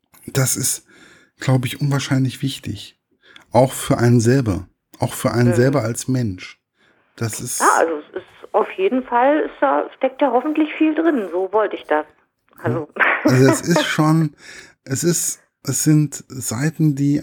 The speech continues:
Speaker 1: einen auch ein bisschen im Nachgang ein bisschen beschäftigen. Also es ist immer so,
Speaker 2: Mhm.
Speaker 1: ähm, ich merke dann auf einmal auch, wenn ich dann so mich auf das Gespräch so ein bisschen vorbereite, auf einmal gibt es ganz andere Punkte, die mir auf einmal wichtig sind bei einem Buch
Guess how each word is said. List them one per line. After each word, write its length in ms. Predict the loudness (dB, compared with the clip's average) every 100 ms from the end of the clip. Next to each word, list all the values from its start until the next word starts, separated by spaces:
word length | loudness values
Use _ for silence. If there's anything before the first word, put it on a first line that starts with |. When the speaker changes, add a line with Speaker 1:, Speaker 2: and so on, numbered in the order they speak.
| -2
Speaker 1:
einen 480 | 0 2 2 0 _ _ -20 -20 -10 -4
auch 240 | -2 0
ein 100 | -2
bisschen 500 | -2 -4 0 0 2
im 280 | 2 4 4
Nachgang 720 | 2 -2 -4 -6 -2 0 0
ein 100 | -2
bisschen 380 | -4 -4 -4 -4
beschäftigen. 640 | -4 -6 -6 -6 -2 0
Also 120 | 0
es 140 | -2 -4
ist 180 | -4 0
immer 200 | 2 2
so, 240 | 0 -2 -10 -20 -18 -16
Speaker 2:
Mhm. 300 | -12 -10 2
Speaker 1:
ähm, 640 | 6 8 8 6 4 0 -4 -20 -20 _ _ _
ich 180 | -8 2
merke 300 | 4 4 2
dann 120 | 0
auf 120 | 0 0
einmal 360 | 0 0 -2
auch, 320 | -4 -6 -6 0
wenn 120 | 0
ich 140 | 2 2
dann 140 | 2
so 280 | 4 0 -2 -4
mich 320 | -6 -6 -8
auf 100 | -6
das 240 | -6 -4
Gespräch 480 | -4 -4 2 2 2
so 100 | 0
ein 60 | -2
bisschen 240 | -2 -6
vorbereite, 720 | -2 0 0 0 2 2 -2 -6 -16 -14 -16 -8
auf 100 | -2
einmal 320 | 2 2 2 -6 -20 -20 _
gibt 260 | -6 -6 -4
es 160 | -6 -2
ganz 260 | 0 0
andere 380 | 0 2 2 0
Punkte, 400 | 0 2 2 0
die 140 | 2
mir 120 | 4 2
auf 120 | 0
einmal 260 | 0 0 0
wichtig 400 | -2 -6 -8 -2
sind 220 | 0 0
bei 100 | 2
einem 240 | 2 2
Buch 260 | 0 -4